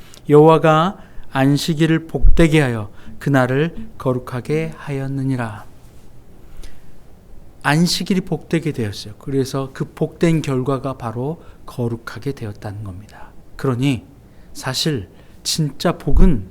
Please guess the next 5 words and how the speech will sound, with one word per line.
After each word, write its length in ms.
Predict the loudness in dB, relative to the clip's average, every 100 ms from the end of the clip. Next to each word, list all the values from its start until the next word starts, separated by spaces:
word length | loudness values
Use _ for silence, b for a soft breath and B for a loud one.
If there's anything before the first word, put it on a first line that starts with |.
| b b b
거룩입니다. 1000 | -12 -6 -4 -4 -6 -6 -8 -12 -16 -18 -20 -20 -20 -20 b b b b b -2
복 340 | -2 -2 -16 -18 -18 -4
is, 480 | 0 0 -2 -8 -12 -18 -20 -20 -20 -20 -2
blessing 540 | 2 4 2 -4 -12 -20 -20 -10 -2
is 640 | 0 0 -2 -6 -10